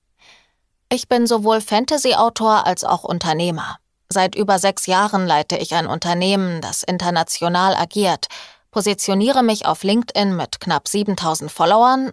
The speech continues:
und habe einige englischsprachige Fachbücher veröffentlicht.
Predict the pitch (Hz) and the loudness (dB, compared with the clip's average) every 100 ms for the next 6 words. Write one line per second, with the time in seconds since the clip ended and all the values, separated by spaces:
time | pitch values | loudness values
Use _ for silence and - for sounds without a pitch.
0 | - 254 269 247 226 - 202 226 214 214 | -4 -2 0 0 2 2 2 2 2 2
1 | 214 - 185 196 196 180 - 170 175 175 | 2 0 0 2 2 0 0 0 0 -4
2 | 151 - 170 - 165 147 143 156 151 - | -4 -2 -4 -4 -8 -6 -2 0 0 -4
3 | 143 - - - | -10 -10 -12 -16